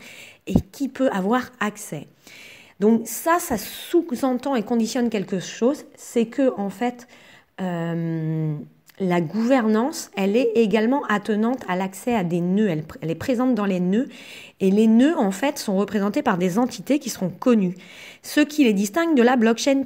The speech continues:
publique. Dans la blockchain publique, les, les nœuds ne sont, les entités au niveau des nœuds ne sont pas connues, ils sont répartis partout.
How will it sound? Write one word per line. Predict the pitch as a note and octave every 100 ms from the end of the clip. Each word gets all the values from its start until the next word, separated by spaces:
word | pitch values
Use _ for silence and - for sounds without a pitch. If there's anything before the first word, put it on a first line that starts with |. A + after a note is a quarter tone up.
| -
publique. | - B3+ A3+ B3+ B3 -
Dans | F3
la | F3
blockchain | F3 G3 F#3+ F3+
publique, | F3+ G#3+ A#3+ D4 - -
les, | F#3 F3 D#3+ E3
les | E3 E3+ E3+ F3
nœuds | F3+ G3+ D4
ne | D#4 G3
sont, | - F3+ E3 E3
les | E3+ F#3
entités | A#3 A#3 - B3+
au |
niveau | G3+ F3+
des | F3
nœuds | F3 C4
ne | B3+
sont | F3 E3
pas | D#3 B3
connues, | A#3 G#3 C#4
ils |
sont | - E3+
répartis | E3 G#3+ A#3 - C4+
partout. | - B3 - A3